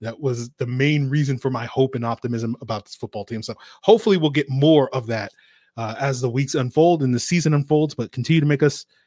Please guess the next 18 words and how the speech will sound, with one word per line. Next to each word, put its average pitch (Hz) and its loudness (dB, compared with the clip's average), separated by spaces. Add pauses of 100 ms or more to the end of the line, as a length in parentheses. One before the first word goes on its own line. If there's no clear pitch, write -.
(240)
your 120 -2
first 139 2
listen 175 0
and 135 -4
your 113 -6
first - -8
watch, 170 -2 (540)
uh, 107 -8
by 110 -6
subscribing 123 -2
on 117 -2
YouTube 147 0
or 123 0
wherever 131 0
you 123 2
listen 127 0
to 113 -2
podcasts. 160 0